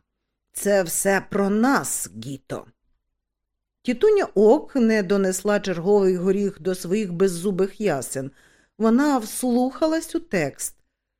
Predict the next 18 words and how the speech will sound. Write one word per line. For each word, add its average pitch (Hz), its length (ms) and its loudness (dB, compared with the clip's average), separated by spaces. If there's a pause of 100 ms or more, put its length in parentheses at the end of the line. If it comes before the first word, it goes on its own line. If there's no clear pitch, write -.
(380)
«Я 175 360 0
ніколи 180 600 2
нікого 240 500 2
ніде 233 380 0
не 220 140 0
топила», 226 800 2 (440)
обурилася 180 720 2
вона. 165 340 -6 (540)
«Там 175 280 0
щойно 185 500 0
сказали, 160 720 -4
що 147 300 -10 (100)
топлять 208 580 -2
людей. 302 540 2 (400)
Я 175 320 0
такого 294 380 4
не 523 320 4
робила». 311 560 -4